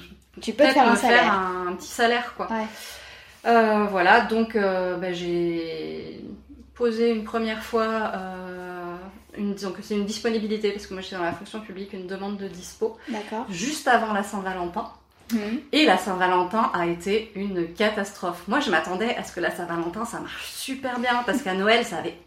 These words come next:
Speaker 2: hyper bien marché. Je me suis dit, tous les amoureux, ils vont vouloir, vouloir offrir un petit bijou, un fleur à, pour, à leur,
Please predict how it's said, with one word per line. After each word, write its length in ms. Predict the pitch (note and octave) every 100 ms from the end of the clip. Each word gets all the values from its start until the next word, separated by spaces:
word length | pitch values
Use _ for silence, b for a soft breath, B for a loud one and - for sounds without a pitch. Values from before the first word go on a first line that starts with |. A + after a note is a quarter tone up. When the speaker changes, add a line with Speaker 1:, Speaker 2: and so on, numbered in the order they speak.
| -
Speaker 2:
hyper 400 | D#4 D#4+ C#4+ C4+
bien 160 | C4
marché. 300 | A#3+ A#3 A#3
Je 40 | A3+
me 40 |
suis 140 | G3 E3+
dit, 40 |
tous 120 | F3
les 180 | F3+ F3
amoureux, 480 | F3 F#3 F#3+ G3+ G3+
ils 120 | G3
vont 160 | E3+ E3+
vouloir, 300 | E3+ E3+ E3+
vouloir 360 | F3+ F3+ E3 E3
offrir 380 | E3+ - F#3
un 80 | F3
petit 140 | E3+ E3+
bijou, 340 | E3+ E3+ F#3+
un 140 | F3+
fleur 280 | E3+ - F3+
à, 40 | D#3+ D3
pour, 140 | - -
à 120 | -
leur, 280 | D#3+ - D3+